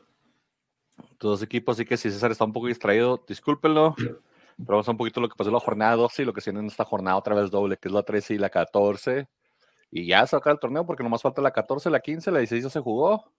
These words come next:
La diecisiete creo que también se jugaron unos partidos. Se está acabando el torneo rápido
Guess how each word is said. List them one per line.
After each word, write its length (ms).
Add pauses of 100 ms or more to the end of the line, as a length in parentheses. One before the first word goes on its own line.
(140)
La 100
diecisiete 420
creo 140
que 100
también 220
se 60
jugaron 140
unos 100
partidos. 600 (840)
Se 80
está 100
acabando 260
el 80
torneo 300
rápido 460